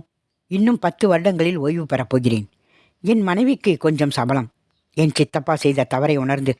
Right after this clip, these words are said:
ஏதோ சொத்தில் கொஞ்சம் கொடுத்தாலும் கொடுக்கலாம். அவளுடைய உறவுகள் வேறு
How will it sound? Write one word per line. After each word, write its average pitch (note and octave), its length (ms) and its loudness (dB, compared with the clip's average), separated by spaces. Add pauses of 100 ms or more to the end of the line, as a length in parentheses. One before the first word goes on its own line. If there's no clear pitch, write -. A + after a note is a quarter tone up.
(400)
ஏதோ A#3 280 2 (120)
சொத்தில் A3+ 360 -2
கொஞ்சம் F3 340 0 (100)
கொடுத்தாலும் E3 540 -2
கொடுக்கலாம். C3 460 -2 (360)
அவளுடைய D#3 480 -2
உறவுகள் D3 400 0
வேறு D3 220 2